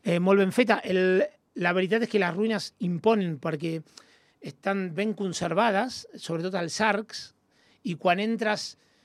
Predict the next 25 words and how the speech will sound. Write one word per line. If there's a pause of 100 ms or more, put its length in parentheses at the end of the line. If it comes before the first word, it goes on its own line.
(120)
clar,
impone,
perquè
estàs (340)
com
dins
de
la
muntanya,
veus
tota
la
muntanya,
no?, (180)
que
t'envolta, (420)
i,
i,
a, (100)
i
aquestes
construccions
de,
de
l'època,